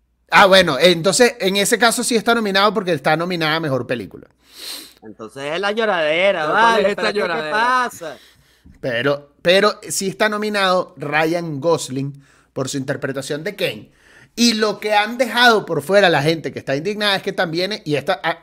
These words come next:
Speaker 1: a mí esto sí me indigna un poco más, que está indi-, eh, nominada América Ferrara por La Latina.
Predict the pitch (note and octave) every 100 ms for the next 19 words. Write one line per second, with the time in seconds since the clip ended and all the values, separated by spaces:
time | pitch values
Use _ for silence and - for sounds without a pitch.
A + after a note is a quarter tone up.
0 | E3+ E3+ G#3 A#3+ - D3+ D#3+ E3+ F#3 F3
1 | E3+ F#3 E3+ F3+ F#3+ C3+ A2+ _ _ -
2 | _ _ D#3 C3+ E3+ E3+ - - F3+ G3
3 | F#3 D#3+ - E3 - D#3 D#3+ D#3+ F#3+ F3
4 | D3+ E3+ _ _ _ _ _ C#3+ D3 D#3+
5 | E3+ F3 F3 G3+ F#3+ - D3 B2+ E3+ D3
6 | D2 C#2 _ _ _ _ _ _ _ _
7 | _ _ _ _ - D3+ C#3 D3 C#3 B2
8 | D3+ G#2+ D2+